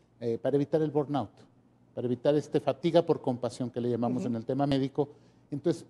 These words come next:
Speaker 1: nos dimos cuenta que había una necesidad mayor y generamos todo este centro de atención. Ahorita, eh,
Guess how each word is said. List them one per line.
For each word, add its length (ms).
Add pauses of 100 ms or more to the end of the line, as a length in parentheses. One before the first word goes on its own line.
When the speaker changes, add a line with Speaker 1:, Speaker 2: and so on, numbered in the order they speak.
Speaker 1:
nos 140
dimos 260
cuenta 260
que 80
había 140
una 140
necesidad 500
mayor 300 (200)
y 60
generamos 580
todo 260
este 240
centro 500 (320)
de 100
atención. 500 (100)
Ahorita, 720
eh, 220